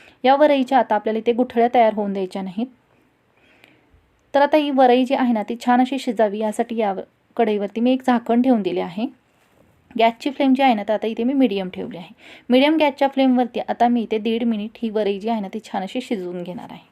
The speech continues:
दीड मिनिटांनंतर पाहू शकता वरई आपली एकदम छान अशी शिजली गेली आहे. पाणी जे आहे ना, ती वरईने पूर्ण असे शोषून घेतलेले आहे.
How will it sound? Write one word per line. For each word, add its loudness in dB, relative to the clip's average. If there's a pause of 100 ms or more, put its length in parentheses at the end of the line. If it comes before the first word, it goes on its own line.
(880)
दीड 4
मिनिटांनंतर 4
पाहू 4
शकता -2
वरई 2
आपली -2
एकदम -2
छान 0
अशी -6
शिजली -4
गेली 2
आहे. -8 (1900)
पाणी 4
जे 2
आहे 4
ना, 4
ती 0
वरईने 2
पूर्ण 2
असे -6
शोषून 0
घेतलेले -8
आहे. -10